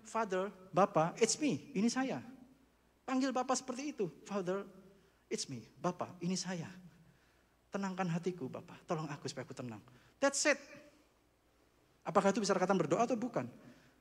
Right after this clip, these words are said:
Itu berdoa. Berdoa itu hubungan dengan Bapa di surga. Semakin hari semakin dekat, saudara. Dikatakan, kenapa kita harus berdoa? Bukan buat dia,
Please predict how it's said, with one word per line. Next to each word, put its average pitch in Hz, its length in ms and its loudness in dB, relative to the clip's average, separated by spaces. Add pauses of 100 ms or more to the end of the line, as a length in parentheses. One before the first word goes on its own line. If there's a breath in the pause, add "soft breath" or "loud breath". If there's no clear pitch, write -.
(160)
Itu 262 160 -6
berdoa. 240 560 -4
Berdoa 202 400 0
itu 277 80 2
hubungan 226 320 2
dengan 233 240 2
Bapa 220 220 0
di 226 100 2
surga. 240 400 -4 (800 soft breath)
Semakin 214 560 -4
hari 233 300 2
semakin 220 420 2
dekat, - 320 -2
saudara. 196 420 -6 (560 loud breath)
Dikatakan, 208 480 0
kenapa 233 400 -2
kita 214 160 2
harus 156 80 -8
berdoa? 160 320 2 (320 loud breath)
Bukan 220 400 0
buat 196 160 2 (160)
dia, 185 400 0